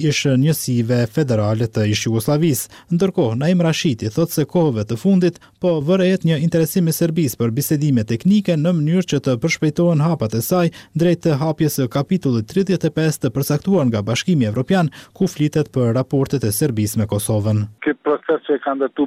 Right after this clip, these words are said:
Speaker 2: B E-ja, po mendon që të jetë i gjatë deri në antag-, integrimin e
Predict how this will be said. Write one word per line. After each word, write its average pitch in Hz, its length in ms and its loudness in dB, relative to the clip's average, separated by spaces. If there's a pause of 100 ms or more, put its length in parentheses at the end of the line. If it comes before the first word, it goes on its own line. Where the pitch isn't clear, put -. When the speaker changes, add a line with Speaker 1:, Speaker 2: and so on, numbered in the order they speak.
Speaker 2:
B 131 100 2
E-ja, 135 280 4
po 131 120 -2
mendon 127 380 0 (140)
që 120 100 -4
të - 140 -4
jetë 123 180 0
i 120 140 -4
gjatë 127 240 2
deri 127 200 0
në 123 140 -2
antag-, 117 240 -4 (220)
integrimin 120 520 0
e 117 60 -2